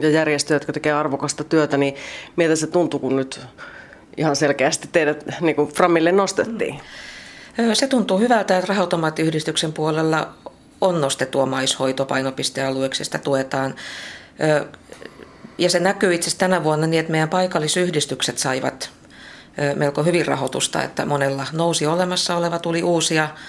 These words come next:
Speaker 2: yhdistyksiä Raha-automaattiyhdistyksen tuen piiriin, että se on hieno, koska yhdistykset kohtaavat omaishoitajat suoraan. Liiton rahoitus, ö, me saimme pienen korotuksen, ö, pääosin säilyi ennallaan, että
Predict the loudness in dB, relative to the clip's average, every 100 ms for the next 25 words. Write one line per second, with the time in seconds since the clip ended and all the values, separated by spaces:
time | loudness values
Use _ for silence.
0 | -16 -16 -16 -8 0 2 2 0 0 0
1 | 2 2 0 0 0 -2 0 0 0 -2
2 | -4 -2 2 0 2 0 2 0 0 -2
3 | 0 2 2 0 -2 0 2 2 2 0
4 | -2 -4 -4 -6 -4 -2 -2 0 0 0
5 | 0 -2 -2 -2 -2 -2 0 0 -4 -6
6 | -10 -16 -16 -16 -4 0 2 2 0 0
7 | -2 -2 -2 -6 -12 -20 -14 -4 0 0
8 | 2 2 2 2 4 4 2 0 0 0
9 | 2 -2 0 0 0 -4 -8 -8 -8 -2
10 | 0 2 0 0 0 0 0 0 0 0
11 | -2 -4 -4 -4